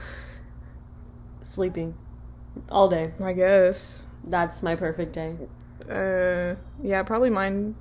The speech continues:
Speaker 2: too. Maybe eating all day. I do that anyway, so.
Speaker 1: Mm, no.
Speaker 2: Oh.
Speaker 1: Not for me.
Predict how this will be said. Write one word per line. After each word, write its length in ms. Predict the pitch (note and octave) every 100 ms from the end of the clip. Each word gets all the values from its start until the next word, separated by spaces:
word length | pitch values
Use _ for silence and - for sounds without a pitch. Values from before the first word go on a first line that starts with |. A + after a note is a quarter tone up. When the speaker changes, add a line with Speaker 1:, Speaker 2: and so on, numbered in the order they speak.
| -
Speaker 2:
too. 380 | - G3 G3 G3+ - - - - -
Maybe 460 | F#3+ G3 G3 F#3 F3+ - - - - - - - - - - - - - - -
eating 400 | G3 F#3+ G3 F#3+
all 160 | F#3+ F#3+
day. 460 | G3+ G3 G3 G#3 G3+ - - - - -
I 120 | -
do 120 | F#3+ F#3+
that 180 | F#3 F#3
anyway, 440 | F#3 F#3 F#3 F#3
so. 160 | F#3+ F#3
Speaker 1:
Mm, 680 | F#3+ F#3+ F#3 F#3 F#3 F#3 - -
no. 460 | F3+ E3 D#3+ D#3 E3 - - - - - - -
Speaker 2:
Oh. 260 | B3 F3+ F3+
Speaker 1:
Not 240 | F#3+ F3 -
for 100 | E3+
me. 240 | E3+ E3+